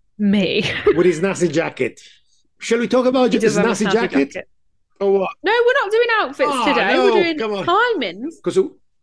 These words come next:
Speaker 1: Okay, so picture for the ceremony.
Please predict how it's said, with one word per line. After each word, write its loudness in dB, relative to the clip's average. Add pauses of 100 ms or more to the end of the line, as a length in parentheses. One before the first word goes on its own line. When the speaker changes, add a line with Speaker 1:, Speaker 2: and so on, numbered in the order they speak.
(200)
Speaker 1:
Okay, -6 (680)
so -6
picture -4
for -8
the -4
ceremony. -6